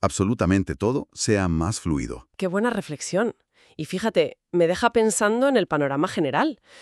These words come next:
Speaker 2: porque el documento menciona que también usan estos módulos para reservas de restaurantes o gestión del spa.
Speaker 1: Sí, la plataforma abarca mucho más.
Speaker 2: Pues oye, si digitalizar algo tan primitivo como dejar una toalla sobre una silla de plástico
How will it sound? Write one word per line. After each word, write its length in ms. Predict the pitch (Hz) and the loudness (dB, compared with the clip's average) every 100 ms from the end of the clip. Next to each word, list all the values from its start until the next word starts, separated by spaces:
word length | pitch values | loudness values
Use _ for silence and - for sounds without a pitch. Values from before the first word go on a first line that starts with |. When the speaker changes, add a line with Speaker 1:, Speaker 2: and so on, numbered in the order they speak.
| - - | -20 -2
Speaker 2:
porque 280 | 175 160 170 | 0 4 4
el 100 | 165 | 4
documento 500 | 170 165 165 175 226 | 2 4 4 4 6
menciona 600 | 240 233 247 247 214 254 403 | 4 4 4 4 4 2 -2
que 100 | 175 | -2
también 360 | 165 156 160 185 | 0 4 4 4
usan 200 | 202 190 | 4 0
estos 280 | 185 185 | 0 -2
módulos 400 | 180 180 196 208 | 2 4 4 0
para 280 | - 170 147 | 0 0 0
reservas 440 | 135 127 139 139 143 | -4 -8 -6 -6 -4
de 80 | |
restaurantes 760 | 160 147 180 202 226 196 254 294 | -6 0 4 4 4 2 2 2
o 120 | 180 | -2
gestión 340 | - 147 151 151 | -2 -4 0 2
del 120 | 185 | 2
spa. 320 | 156 - 214 | 0 0 0
Speaker 1:
Sí, 400 | - 98 87 73 - | 2 4 4 2 -4
la 160 | 76 | -4
plataforma 480 | 76 80 80 90 92 | -2 -2 0 2 4
abarca 280 | 90 92 82 | 4 2 0
mucho 300 | 82 82 85 | 0 0 -4
más. 260 | 60 - - _ _ | -6 -10 -16 _ _
Speaker 2:
Pues 240 | 160 - | -2 2
oye, 320 | 262 220 135 - - - - | 2 2 -2 -10 -20 -20 -12
si 200 | - 160 | -4 -2
digitalizar 640 | 147 147 151 147 147 180 | -2 -4 -2 -2 0 2
algo 280 | 185 180 185 | 2 2 0
tan 240 | - 185 | 0 0
primitivo 640 | 185 190 180 - 220 160 143 | 2 4 2 2 0 -2 -2
como 260 | 160 143 | -2 -2
dejar 380 | 143 147 165 160 | -2 -4 0 4
una 160 | 185 175 | 4 4
toalla 420 | 175 180 175 170 | 4 4 2 0
sobre 240 | 170 156 | -2 0
una 140 | 170 170 | 2 0
silla 280 | 185 175 | -2 0
de 120 | 165 165 | 0 0
plástico 720 | 170 180 - - 160 131 | 0 -2 -2 -6 -6 -6